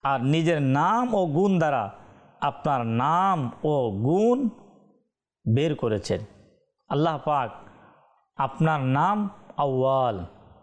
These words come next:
অর্থাৎ শুরু রেখেছেন, কেননা আপনি সকল আম্বি একরামের পূর্বেই আউয়াল হিসাবে প্রথম।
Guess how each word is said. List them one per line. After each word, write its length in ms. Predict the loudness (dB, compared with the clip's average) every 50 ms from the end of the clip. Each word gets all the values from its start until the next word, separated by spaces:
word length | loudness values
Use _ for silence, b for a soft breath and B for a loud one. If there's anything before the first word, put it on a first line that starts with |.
| _ _ _ _ _ -8
অর্থাৎ 320 | -6 -4 -2 -2 -4 -4 -4 -10 -20 -20 -16
শুরু 600 | -12 -10 -6 -2 0 2 2 2 2 2 0 0 -2
রেখেছেন, 500 | -2 -2 -2 -4 -4 -2 -4 -4 -4 -6 -10 -14 -20 -20 -20 _ -4
কেননা 420 | -2 -2 0 0 0 -2 -4 -6 B B B B B B B B
আপনি 320 | -6 -6 -4 -2 -2 -2
সকল 600 | -2 -2 -4 -4 -2 0 0 0 0 0 -2 -4 -8 B B B B B B
আম্বি 400 | B -2 0 2 2 2 2 2
একরামের 680 | 0 0 0 0 0 0 0 0 0 0 0 -2 -4 -6 -4 -2
পূর্বেই 580 | 0 2 2 2 2 2 2 2 2 0 -2 -6 B B B B B B B B B -4
আউয়াল 520 | -4 -2 0 0 2 2 2 2 2 2
হিসাবে 460 | 2 2 0 0 0 0 0 0 -2
প্রথম। 600 | -2 -2 -2 -4 -2 0 0 0 0 -2 -4 -8